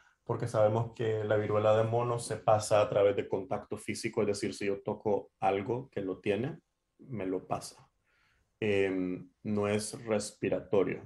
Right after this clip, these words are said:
no es así que alguien tiene que estar hablando, sino que es algo de contacto físico.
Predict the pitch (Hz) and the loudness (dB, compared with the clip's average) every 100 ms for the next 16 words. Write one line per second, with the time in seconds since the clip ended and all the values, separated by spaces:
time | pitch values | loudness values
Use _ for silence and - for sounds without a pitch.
0 | - 101 101 98 101 101 98 98 98 104 | -8 -4 -4 -4 -4 -2 -2 -2 -2 -4
1 | 98 95 92 - 98 95 104 98 101 98 | 0 2 2 -2 -6 -2 0 0 0 0
2 | 104 98 95 - - - - 92 - | 2 2 -2 -8 -12 -14 -16 -16 -20